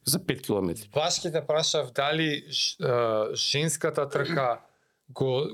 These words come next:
Speaker 2: го направи
Speaker 1: Па
Speaker 2: тој
Speaker 1: се
Speaker 2: тренд
Speaker 1: надевам дека тоа е
Speaker 2: на се
Speaker 1: од женската
Speaker 2: повеќе
Speaker 1: трка.
Speaker 2: женски тркачки.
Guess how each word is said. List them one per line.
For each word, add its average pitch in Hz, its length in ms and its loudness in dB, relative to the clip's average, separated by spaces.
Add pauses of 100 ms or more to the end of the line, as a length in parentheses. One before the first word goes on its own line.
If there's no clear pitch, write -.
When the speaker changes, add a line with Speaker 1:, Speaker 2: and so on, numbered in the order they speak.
(220)
Speaker 2:
го 120 220 4
направи 131 600 2
Speaker 1:
Па 110 100 2
Speaker 2:
тој 104 40 4
Speaker 1:
се 104 120 2
Speaker 2:
тренд 110 180 4
Speaker 1:
надевам 120 420 4
дека 143 260 2
тоа 147 240 2
е 151 40 4
Speaker 2:
на 151 140 2
се 151 300 -2
Speaker 1:
од 147 100 0
женската 143 300 2
Speaker 2:
повеќе 139 200 2
Speaker 1:
трка. 131 400 0 (460)
Speaker 2:
женски 123 480 0
тркачки. - 680 -2